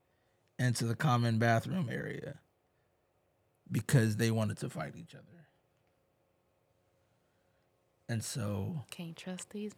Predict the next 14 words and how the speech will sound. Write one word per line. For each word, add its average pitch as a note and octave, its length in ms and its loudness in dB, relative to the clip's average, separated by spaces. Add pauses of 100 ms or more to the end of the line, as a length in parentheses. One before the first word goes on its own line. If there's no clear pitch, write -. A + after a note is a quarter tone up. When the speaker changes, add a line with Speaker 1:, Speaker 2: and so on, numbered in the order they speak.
Speaker 2:
niggas. C#4 600 -6 (2250)
Can't E3+ 240 -14
trust - 380 -16
these G#3 120 -14 (200)
niggas. A#3 280 -8
Speaker 1:
And A#2 140 2
so A#2 180 2
when A#2 80 4
she - 160 -4
came B2+ 300 6
up C3 180 6
to B2 120 2
the A2+ 100 4
room, B2 560 8